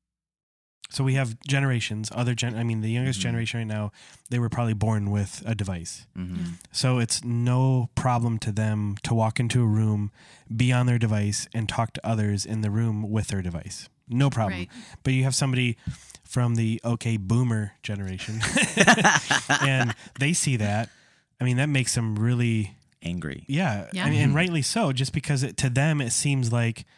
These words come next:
Speaker 1: there's no presence. They don't care that anyone's around them, but they're being very social. They just do it in a totally different way.
Speaker 3: Right.
Speaker 1: So in that environment,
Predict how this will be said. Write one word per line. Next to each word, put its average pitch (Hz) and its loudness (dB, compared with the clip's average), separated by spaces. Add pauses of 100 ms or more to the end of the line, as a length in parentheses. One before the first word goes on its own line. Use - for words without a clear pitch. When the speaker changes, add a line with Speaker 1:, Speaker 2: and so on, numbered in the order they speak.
(180)
Speaker 1:
there's 123 2
no 117 0
presence. 110 -4
They 123 -2
don't 120 -2
care 117 -2
that 110 -4
anyone's 113 0
around 107 0
them, 101 -2 (480)
but 120 0
they're 127 0
being 131 0
very 104 0
social. 117 -2
They 120 -2
just 117 -2
do 123 0
it - 0
in 113 -2
a 110 -2
totally 117 -2
different 104 -4
way. 95 -8
Speaker 3:
Right. 185 -8 (360)
Speaker 1:
So - -2
in 139 0
that 139 -2
environment, 113 -2